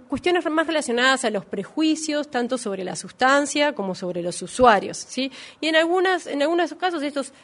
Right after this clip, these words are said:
esos prejuicios sobre los usuarios también se vinculaban a temas de seguridad, tan así como diciendo, bueno, andás a ver si cuando no hay, este, marihuana, si me quedo sin marihuana, me prende en fuego la farmacia y cosas así que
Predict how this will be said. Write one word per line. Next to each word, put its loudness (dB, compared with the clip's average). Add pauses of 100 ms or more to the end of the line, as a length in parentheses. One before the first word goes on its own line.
(120)
esos -2
prejuicios -2
sobre -2
los -4
usuarios -6
también 0
se 0
vinculaban -2
a -4
temas -4
de -6
seguridad, 0
tan -2
así -8
como -6
diciendo, -6 (380)
bueno, 4
andás -2
a 0
ver 6
si -8
cuando -4
no 0
hay, 4
este, -8 (320)
marihuana, 2
si -8
me -4
quedo -4
sin -8
marihuana, 2
me -2
prende -4
en -6
fuego 6
la 2
farmacia 2
y -4
cosas -2
así -4
que 2